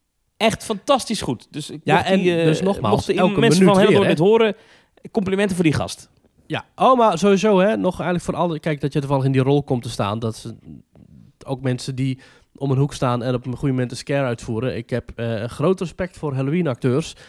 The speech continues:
Speaker 2: in welk park dan ook, want er zijn toch nogal, nou ja, eh, nogal heftige omstandigheden. Harde muziek, veel rook, bange, misschien wel agressieve mensen, onvoorspelbaar gedrag. Ehm, soms moet je
Speaker 1: Jawel,
Speaker 2: buiten staan,
Speaker 1: jawel, maar
Speaker 2: het
Speaker 1: deze
Speaker 2: is
Speaker 1: gozer
Speaker 2: koud.
Speaker 1: kon echt een verhaaltje vertellen. Dat, dat,
Speaker 2: Ja.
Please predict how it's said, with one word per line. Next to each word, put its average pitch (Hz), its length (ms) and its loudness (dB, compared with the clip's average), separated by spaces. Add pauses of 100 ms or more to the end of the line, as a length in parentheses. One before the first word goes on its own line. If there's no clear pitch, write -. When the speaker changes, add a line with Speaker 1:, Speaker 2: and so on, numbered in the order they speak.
(280)
Speaker 2:
in 123 180 -6
welk 143 240 0
park 139 240 0
dan 127 120 -2
ook, 151 200 -2
want 139 120 -2
er 123 60 -4
zijn 127 340 0
toch 127 140 -6
nogal, 113 360 -2
nou 127 260 -2
ja, 110 160 -4
eh, 123 240 -6
nogal 117 500 -8 (200)
heftige 127 320 -6
omstandigheden. 160 640 0 (220)
Harde 180 280 2
muziek, 156 460 0 (220)
veel 180 260 4
rook, 160 420 2
bange, 165 420 0
misschien 139 260 -4
wel 147 80 -2
agressieve 143 380 -4
mensen, 170 360 0
onvoorspelbaar 156 580 0
gedrag. 135 460 0 (580)
Ehm, 117 640 2 (160)
soms 160 300 -2
moet 147 80 0
je 131 60 -4
Speaker 1:
Jawel, 147 140 6
Speaker 2:
buiten 156 180 6
staan, 151 120 4
Speaker 1:
jawel, 165 180 4
maar 151 100 2
Speaker 2:
het 185 80 4
Speaker 1:
deze 185 120 2
Speaker 2:
is 196 80 -2
Speaker 1:
gozer 190 140 6
Speaker 2:
koud. 165 80 -2
Speaker 1:
kon 190 160 0
echt 175 160 -4
een 165 60 0
verhaaltje 139 380 4
vertellen. 92 400 -12
Dat, 120 140 -6
dat, 123 160 -4
Speaker 2:
Ja. 127 120 0